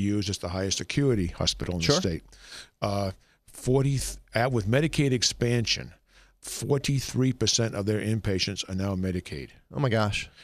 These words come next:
Speaker 1: And they're getting only fifty-seven percent of that cost.
Speaker 2: So as a businessman, I'm running my numbers, and I don't see black in my P and L.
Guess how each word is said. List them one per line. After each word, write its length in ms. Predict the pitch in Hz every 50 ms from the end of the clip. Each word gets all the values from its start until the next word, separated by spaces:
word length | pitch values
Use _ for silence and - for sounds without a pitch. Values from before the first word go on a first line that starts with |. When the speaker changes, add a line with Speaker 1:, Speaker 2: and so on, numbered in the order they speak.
| - - - _ _
Speaker 1:
And 220 | - 104 101 104 104
they're 120 | 107 107
getting 280 | 104 113 113 110 110 107
only 380 | - 107 104 104 104 104 101
fifty-seven 640 | 95 - - 107 - - 107 - - 110 101 107 101
percent 400 | 95 101 92 - 104 98 98 95
of 100 | 92 95
that 220 | 92 95 90 85 -
cost. 580 | - - 101 95 87 71 80 - - - -
Speaker 2:
So 100 | - 254
as 80 | 294 254
a 40 | 175
businessman, 500 | 151 220 185 147 160 127 - 143 135 143
I'm 140 | 165 180
running 180 | 170 160 151 143
my 100 | 135 131
numbers, 440 | 131 143 147 120 113 110 113 107 113
and 100 | 113 117
I 200 | 123 135 135 120 - _ _ _ _ _ _ _
don't 260 | - 160 156 - -
see 600 | - - 160 147 143 143 143 139 139 135 131 123 117 -
black 560 | 131 120 - 117 117 131 135 135 123 - - 127
in 80 | 117
my 160 | 113 113 113
P 160 | - 113 127 117
and 80 | 113
L. 300 | 113 104 - 104 - -